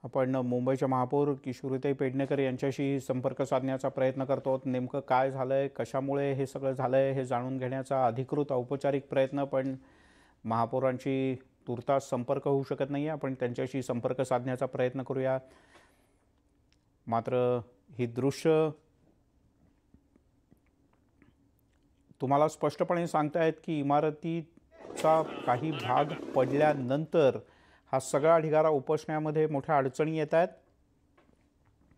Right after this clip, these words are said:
फक्त आणि फक्त हाताने हा सगळा ढिगारा सरकवावा लागतोय, बाजूला करावा लागतोय, कारण इथे पोकलेन किंवा अन्य सामुग्री जाऊ शकत नाही आणि त्यामुळे मदत आणि बचाव कार्यात काहीसे अडथळे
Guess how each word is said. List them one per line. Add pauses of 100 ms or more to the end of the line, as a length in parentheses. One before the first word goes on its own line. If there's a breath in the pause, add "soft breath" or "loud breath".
(100)
फक्त
आणि
फक्त
हाताने (500 soft breath)
हा
सगळा
ढिगारा
सरकवावा
लागतोय,
बाजूला
करावा
लागतोय,
कारण
इथे
पोकलेन
किंवा
अन्य
सामुग्री
जाऊ
शकत
नाही (840 soft breath)
आणि (920 soft breath)
त्यामुळे
मदत
आणि
बचाव
कार्यात
काहीसे
अडथळे